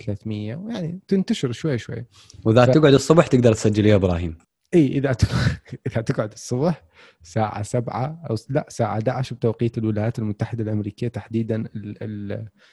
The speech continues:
Speaker 1: الساحل الشرقي، أوكي؟ آه، تقدر تسجل حلقة ويا إبراهيم، واثنيناتكم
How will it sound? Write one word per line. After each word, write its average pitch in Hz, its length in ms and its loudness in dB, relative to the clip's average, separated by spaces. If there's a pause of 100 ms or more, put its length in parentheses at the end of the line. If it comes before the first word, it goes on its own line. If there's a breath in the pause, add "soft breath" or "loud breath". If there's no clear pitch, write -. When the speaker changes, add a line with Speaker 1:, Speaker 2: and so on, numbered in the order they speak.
(140)
Speaker 1:
الساحل 107 540 -8
الشرقي، - 520 -2 (260)
أوكي؟ 123 320 -4 (1080)
آه، 107 180 -2
تقدر 107 320 -2
تسجل 101 320 -6
حلقة 104 280 -6
ويا 104 120 0
إبراهيم، 101 520 -4 (520 soft breath)
واثنيناتكم 104 1500 -2